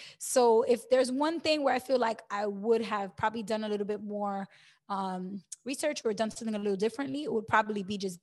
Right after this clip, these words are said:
getting our things insured, because I would have been a nightmare if we opened that box when it got here and, like, something was broken or something was damaged and we didn't have, like, protection. That would have really sucked. So I'm glad that didn't happen. But, um,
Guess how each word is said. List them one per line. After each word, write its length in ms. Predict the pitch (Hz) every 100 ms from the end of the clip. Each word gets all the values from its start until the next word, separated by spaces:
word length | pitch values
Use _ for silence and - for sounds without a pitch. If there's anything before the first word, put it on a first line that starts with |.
| -
getting 340 | 190 202 208
our 180 | - 208
things 300 | - 208 196
insured, 400 | 185 - 202 226
because 240 | 240 220
I 40 | 208
would 140 | 226
have 80 | 208
been 240 | 208 202 -
a 80 | 202
nightmare 580 | 202 190 208 233 262 254
if 220 | 214 -
we 260 | 220 208 - - _ _ -
opened 280 | 226 240 233
that 160 | 214
box 280 | 196 202 -
when 80 | 214
it 100 | 190
got 160 | 190
here 400 | 214 247 254 254 -
and, 320 | 214 202 202
like, 320 | 196 190 190
something 380 | - 202 220 208
was 140 | 185
broken 480 | 175 269 262 247 233
or 100 | 202
something 260 | 202 202 190
was 140 | 185
damaged 600 | 240 226 226 214 196 - -
and 420 | 214 196 190 190 - - 190
we 240 | 220 220 202
didn't 320 | 226 202 196
have, 340 | 196 180 175
like, 340 | 196 190 - -
protection. 520 | 196 185 175 - 165
That 160 | 226
would 100 | 220
have 160 | 208 185 _ 185
really 200 | 208 190
sucked. 360 | - - -
So 120 | - 196
I'm 100 | 202
glad 240 | 226 247
that 120 | 277
didn't 180 | 339 311
happen. 340 | 254 233 233 226 - - - _ 226
But, 320 | 196 214 208
um, 400 | 208 196 196 196